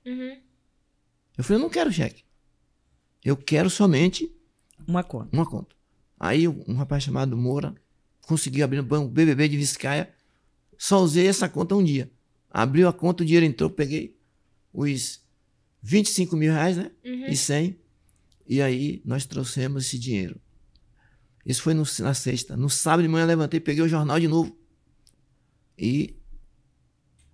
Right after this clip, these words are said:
Speaker 2: olhei os carros. Aí eu queria um Fiorino, baú. Sabe que carro é esse? Aquele pequenininho?
Speaker 3: Sei.
Speaker 1: Hum.
Speaker 3: Tipo
Speaker 2: Aí
Speaker 3: a Pampa, assim.
Speaker 2: Isso, mas só que tem um baúzinho.
Speaker 3: Tem um baúzinho.
Speaker 2: Aí eu fui, chamei o contador. Falei, "Ciro", olha o nome do cara, Ciro,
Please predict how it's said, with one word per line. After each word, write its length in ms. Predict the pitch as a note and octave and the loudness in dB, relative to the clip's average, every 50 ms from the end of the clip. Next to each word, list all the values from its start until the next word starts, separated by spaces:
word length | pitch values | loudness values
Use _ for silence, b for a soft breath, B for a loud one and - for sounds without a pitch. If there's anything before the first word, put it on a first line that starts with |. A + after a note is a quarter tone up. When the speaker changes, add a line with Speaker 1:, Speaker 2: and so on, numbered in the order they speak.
| _ _ _ - | _ _ _ -2
Speaker 2:
olhei 220 | C3+ C#3 C#3 D3 | 0 0 2 2
os 120 | C#3 - | 0 -2
carros. 420 | - - A2 G2 F#2+ F#2 - _ _ _ _ _ _ _ _ _ _ _ _ _ _ _ - _ _ _ _ _ _ _ _ _ _ _ _ _ _ | -2 -2 -2 -2 -4 -6 -10 _ _ _ _ _ _ _ _ _ _ _ _ _ _ _ -20 _ _ _ _ _ _ _ _ _ _ _ _ _ _
Aí 120 | - C3+ | -6 -6
eu 60 | D3 | -4
queria 200 | B2 - E3 F3 | -2 0 0 0
um 40 | F#3 | 0
Fiorino, 500 | F3 - A3 A3+ G#3 E3+ E3 D3 B2+ A#2 - | -2 0 0 2 2 2 2 0 -2 -6 -6
baú. 320 | - C3 G#2 F#2 - - _ | -6 -4 -4 -6 -8 -10 _
Sabe 240 | - - E3 D#3 D#3 | -8 -4 -4 -4 -4
que 60 | - | -4
carro 140 | D#3+ D#3 D#3 | -4 -2 -2
é 60 | D3+ | -2
esse? 180 | E3+ E3+ - - | -2 -4 -6 -10
Aquele 240 | - - D#3+ C#3+ - | -10 -8 -8 -8 -8
pequenininho? 400 | - - D#3 D3+ D#3 F3 - - | -8 -6 -4 -4 -4 -4 -6 -8
Speaker 3:
Sei. 340 | - - - - E3 D3 C3 | -14 -10 -4 -2 0 0 0
Speaker 1:
Hum. 320 | B3+ C4 B3+ B3 B3 B3 - - - - - | -2 -6 -6 -8 -10 -12 -14 -20 -20 -20 -12
Speaker 3:
Tipo 180 | - - F#3 - - | -8 -6 0 4 4
Speaker 2:
Aí 40 | F#3 | 4
Speaker 3:
a 40 | - | 4
Pampa, 520 | - - - E3 E3 E3 E3+ - - C#3+ | 4 2 0 2 2 2 0 -2 -2 -4
assim. 180 | C3+ - - G3 | -2 0 2 2
Speaker 2:
Isso, 420 | G#3+ A3+ A3+ A3+ G#3+ E3 - C3+ | 4 6 6 6 6 6 4 -2
mas 180 | A#2+ C3 D3 - | -2 -2 0 0
só 100 | E3+ F3 | 0 -2
que 80 | E3+ | -2
tem 100 | - G3 | -2 -2
um 40 | G3+ | 0
baúzinho. 360 | G3+ G#3+ F#3 E3+ C#3 C#3+ C#3 | 0 0 0 0 -2 -2 -2
Speaker 3:
Tem 80 | C#3+ F3 | 0 2
um 80 | F3 F3 | 2 4
baúzinho. 480 | F3 E3+ F3 E3+ D#3 D3+ C3+ C3+ D3 - _ _ _ | 2 2 0 -2 -6 -8 -10 -12 -14 -16 _ _ _
Speaker 2:
Aí 140 | - - D3+ | -2 2 2
eu 100 | F3 F#3 | 4 2
fui, 500 | F3 - - E3+ F3+ G3 G#3 - - _ _ _ _ _ _ _ _ _ _ _ _ _ _ _ _ _ _ _ - | 2 0 -2 0 0 0 0 -2 -8 _ _ _ _ _ _ _ _ _ _ _ _ _ _ _ _ _ _ _ -8
chamei 240 | - D#3+ D3+ F3+ F#3+ | -2 2 4 4 4
o 40 | |
contador. 560 | F#3 G#3+ A3 G#3 G#3+ F3+ E3 F3 F#3+ G#3 - _ _ _ _ _ _ _ _ _ _ | 4 4 2 4 4 4 4 2 0 -2 -6 _ _ _ _ _ _ _ _ _ _
Falei, 180 | - D#3 E3 | 0 0 2
"Ciro", 400 | D#3 - G3+ G#3 F3 B2 - - _ _ _ _ - | 2 2 0 0 0 0 -4 -8 _ _ _ _ -4
olha 120 | - D3+ | -2 0
o 40 | F#3 | 2
nome 160 | F3 E3 D#3 | 2 2 0
do 60 | D3 | -2
cara, 220 | - - D3 D3 D3 | -4 -4 -4 -4 -6
Ciro, 420 | - - - D#3+ D#3 - - - | -6 -4 -2 -2 -2 -2 -4 -10